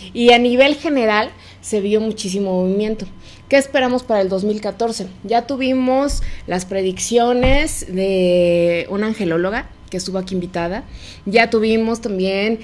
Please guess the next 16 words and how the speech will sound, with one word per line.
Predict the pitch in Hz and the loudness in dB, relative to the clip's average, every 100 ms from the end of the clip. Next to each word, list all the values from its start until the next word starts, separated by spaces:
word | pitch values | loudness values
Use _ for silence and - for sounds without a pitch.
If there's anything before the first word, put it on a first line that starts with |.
| - - 190 | -12 -12 -2
la | 190 | 0
lectura | 190 185 - 262 269 | 0 -2 -4 0 2
de | 240 | 0
tarot | 185 180 180 214 | 0 2 2 2
de | 196 185 180 180 175 170 165 165 165 160 160 160 156 - - - - - - - | 4 6 6 6 4 4 2 4 4 2 2 0 -4 -8 -20 -20 -20 -20 -20 -4
un | 208 208 | 0 0
astrólogo. | 202 - 185 180 185 214 285 - - - - - | -2 0 2 2 0 -2 -8 -18 -20 -20 -20 -8
Muchísimas | 185 202 208 220 220 247 262 220 180 | -2 0 2 0 0 0 0 0 -2
gracias | 202 202 226 240 | -2 -2 -4 -6
por | - 190 185 | -2 0 0
permitirnos, | 190 185 190 196 233 254 269 269 - - - - | -2 -2 -4 -4 0 0 0 -2 -8 -18 -16 -2
eh, | 190 185 | -2 0
conocer | 202 226 262 | -4 0 0
un | 262 | 0
poquito | 254 247 247 | -4 -2 0
más | 226 254 - - | 0 -2 -6 -14